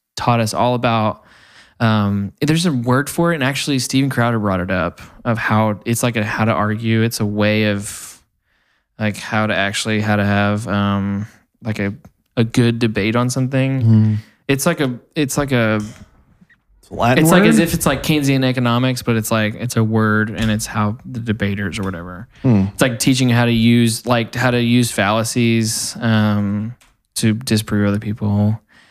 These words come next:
Speaker 1: Um, I'm gonna see if I can find it, but it's gonna be hard to find. Um,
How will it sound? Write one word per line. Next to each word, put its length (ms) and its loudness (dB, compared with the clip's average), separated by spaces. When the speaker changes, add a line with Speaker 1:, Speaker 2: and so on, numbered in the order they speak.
Speaker 1:
Um, 520 2
I'm 60 -6
gonna 80 2
see 120 2
if 60 4
I 40 2
can 80 0
find 320 -2
it, 180 0
but 220 0
it's 140 -6
gonna 140 -4
be 40 -4
hard 220 -4
to 60 -16
find. 340 -8
Um, 680 2